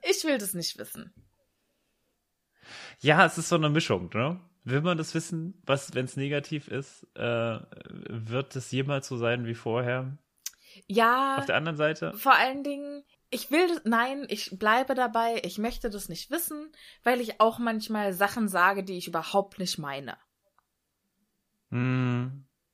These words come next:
Speaker 1: Und wo ich dann in dem Moment,
Speaker 2: Ja.
Speaker 1: wo ich es ausgesprochen habe, schon denke, „Oh, warum habe ich das jetzt gesagt? Das war total blöd und am liebsten würde ich es zurücknehmen, aber jetzt ist es ausgesprochen“ und, und ich möchte nicht dabei sein, wenn, also, nee.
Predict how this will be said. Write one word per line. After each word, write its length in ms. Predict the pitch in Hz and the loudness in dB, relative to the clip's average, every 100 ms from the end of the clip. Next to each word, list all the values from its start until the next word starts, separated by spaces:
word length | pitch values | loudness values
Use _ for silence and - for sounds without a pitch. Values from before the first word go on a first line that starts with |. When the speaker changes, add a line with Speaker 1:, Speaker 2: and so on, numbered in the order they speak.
| _ _ _ _ - | _ _ _ _ 0
Speaker 1:
Und 200 | 220 208 | 0 4
wo 100 | 240 | 2
ich 140 | 247 | 4
dann 260 | 226 220 - | 2 2 0
in 160 | 208 | 2
dem 120 | 254 262 | 4 4
Moment, 260 | 240 226 | 4 4
Speaker 2:
Ja. 40 | 214 | 2
Speaker 1:
wo 60 | |
ich 60 | 190 | 0
es 80 | - | 2
ausgesprochen 720 | 220 226 240 - 214 214 208 | 2 0 -4 0 0 0 2
habe, 280 | 202 208 208 | 4 2 0
schon 220 | 196 190 | -2 2
denke, 560 | 180 190 196 190 170 - - | 0 2 2 2 0 -6 -2
„Oh, 160 | 170 | 0
warum 240 | 175 165 180 | 2 0 -2
habe 120 | 175 | -6
ich 60 | 170 | -4
das 220 | 160 - | -6 -4
jetzt 320 | 143 135 - | -4 -6 -6
gesagt? 340 | 151 123 - | -6 -4 -6
Das 120 | 151 165 | -4 -4
war 100 | 151 | -4
total 340 | 156 170 156 | -6 -8 -8
blöd 320 | 156 160 160 | -6 -8 -6
und 140 | 165 - | -6 -2
am 100 | 175 | -2
liebsten 220 | 170 185 | -4 -4
würde 100 | 165 | -4
ich 60 | 160 | -4
es 60 | - | -6
zurücknehmen, 420 | 196 214 247 233 | -8 -6 -6 0
aber 180 | 226 220 | 2 2
jetzt 160 | 214 | 0
ist 140 | 196 190 | -4 -2
es 60 | |
ausgesprochen“ 680 | - 180 185 - 165 180 175 | 0 0 -2 -6 -6 -4 -8
und, 220 | - 160 - - - - - | -8 -12 -16 -20 -18 -18 -4
und 100 | 240 | -2
ich 120 | 285 | 0
möchte 300 | 294 294 302 | 0 0 -2
nicht 280 | 285 302 - | -2 -4 0
dabei 380 | 262 190 190 202 | 0 2 0 0
sein, 580 | 202 196 190 190 185 - - | 0 0 -2 -6 -12 -16 -20
wenn, 600 | 175 185 202 196 175 - _ _ _ _ _ - - | -4 -2 -2 -6 -10 -16 _ _ _ _ _ -20 -2
also, 220 | 202 196 - | 0 0 -2
nee. 260 | 185 - | -4 -4